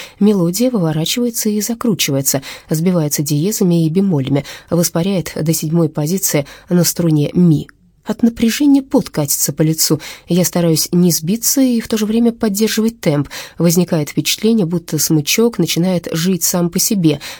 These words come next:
двигается как заколдованный, а я с трудом удерживаю его в руке. Ах, какая великолепная музыка! Какой будет замечательный концертный номер, если мне удастся его освоить! Стремительно несутся ноты, внезапно я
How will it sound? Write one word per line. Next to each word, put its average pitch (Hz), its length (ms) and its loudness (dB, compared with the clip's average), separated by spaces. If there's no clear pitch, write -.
двигается 165 560 0
как 139 260 -4
заколдованный, 147 760 0
а 165 140 2
я 196 180 0
с - 100 -2
трудом 160 360 0
удерживаю 151 480 0
его 151 180 0
в 143 80 -4
руке. - 380 -4
Ах, - 140 -14
какая - 340 -4
великолепная 190 600 -2
музыка! 143 420 -2
Какой 190 300 0
будет 165 260 0
замечательный 170 600 2
концертный 180 520 -2
номер, 147 300 2
если 143 200 -2
мне 156 220 2
удастся 170 460 0
его 151 140 0
освоить! 151 500 -4
Стремительно 160 540 0
несутся 156 460 -2
ноты, 185 420 0
внезапно 160 400 0
я 151 180 2